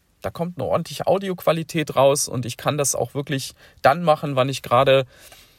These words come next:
ja, wenn ich gerade Zeit habe, wenn ich Luft habe und wo ich gerade denke, das passt. Und dann lade ich das eben hoch und dann, und dann geht die nächste Folge online. Ja, so habt ihr ein bisschen Hintergrund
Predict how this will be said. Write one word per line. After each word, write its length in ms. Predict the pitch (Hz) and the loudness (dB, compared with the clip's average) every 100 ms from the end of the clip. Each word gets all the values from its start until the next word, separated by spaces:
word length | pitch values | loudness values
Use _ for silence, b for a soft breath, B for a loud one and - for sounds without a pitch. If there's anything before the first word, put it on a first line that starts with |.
| b b b b b b b _ _ - 120 B B | b b b b b b b _ _ -20 -18 B B
ja, 300 | 127 220 127 - - | -2 0 -4 -8 -12
wenn 140 | 127 | -10
ich 100 | 127 | -4
gerade 180 | - 123 | -2 0
Zeit 320 | - - - | 0 -2 -2
habe, 200 | 151 - - | -2 -2 -8
wenn 80 | 123 | -10
ich 100 | - | -6
Luft 300 | 151 - - | -6 -4 0
habe 200 | 127 - | 0 -2
und 340 | 113 117 - 117 - _ _ - | -8 -8 -12 -20 -20 _ _ -10
wo 100 | 127 | -8
ich 120 | - | -4
gerade 180 | 113 113 | -4 -4
denke, 220 | 117 117 | -6 -6
das 160 | - | -8
passt. 380 | - 95 - - _ _ _ _ _ _ _ _ _ - B B B | -6 -4 -4 -6 _ _ _ _ _ _ _ _ _ -20 B B B
Und 140 | 117 | -2
dann 80 | 120 | 2
lade 220 | 127 131 | 4 2
ich 100 | 127 | 0
das 160 | 110 - | -8 -6
eben 220 | - 117 | -6 -2
hoch 220 | 135 139 | 0 0
und 120 | 113 | -2
dann, 220 | 107 104 | -2 -4
und 120 | - 104 | -6 -6
dann 140 | 104 | -6
geht 160 | 110 104 | -6 -6
die 80 | |
nächste 300 | 104 104 - | -6 -4 -6
Folge 320 | 117 110 113 - | -2 0 0 -2
online. 360 | 101 80 - - _ _ _ _ _ _ b b b b b b b b b _ | -6 -8 -10 -16 _ _ _ _ _ _ b b b b b b b b b _
Ja, 360 | 196 269 175 113 | 4 6 4 2
so 180 | 160 | 0
habt 140 | 202 - | 0 2
ihr 80 | 190 | 2
ein 80 | |
bisschen 320 | 160 247 - 190 | 2 0 0 0
Hintergrund 760 | 214 262 196 180 196 202 - | 2 2 4 4 4 0 -6